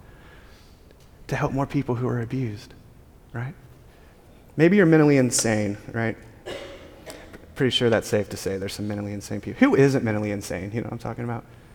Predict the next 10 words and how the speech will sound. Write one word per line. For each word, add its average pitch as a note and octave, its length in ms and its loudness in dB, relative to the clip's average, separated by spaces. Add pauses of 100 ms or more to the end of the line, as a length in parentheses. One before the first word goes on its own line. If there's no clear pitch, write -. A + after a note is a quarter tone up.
(640)
Mentally C#3+ 320 6
insane. G#2 480 0 (260)
We C#3 80 2
have C#3 80 4
mental D3+ 260 6
health C3+ 240 6
issues B2 240 0
that A#2 140 2
are A2+ 80 2
real, G#2+ 440 -2